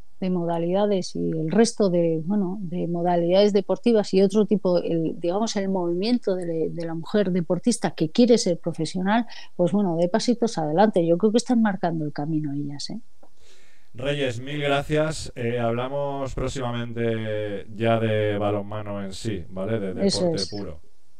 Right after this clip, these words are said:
Speaker 1: Vale, de acuerdo. Yo creo
Speaker 2: Muchas
Speaker 1: que,
Speaker 2: gracias.
Speaker 1: bueno,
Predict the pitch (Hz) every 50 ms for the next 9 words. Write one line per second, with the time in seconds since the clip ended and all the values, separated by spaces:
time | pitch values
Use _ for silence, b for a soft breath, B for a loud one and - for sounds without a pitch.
0 | - - - - - - 185 185 180 175 175 185 - - - - - - 175 175
1 | 156 - 196 190 175 180 180 185 190 180 175 170 175 185 170 - 190 180 175 170
2 | 165 165 160 170 190 196 185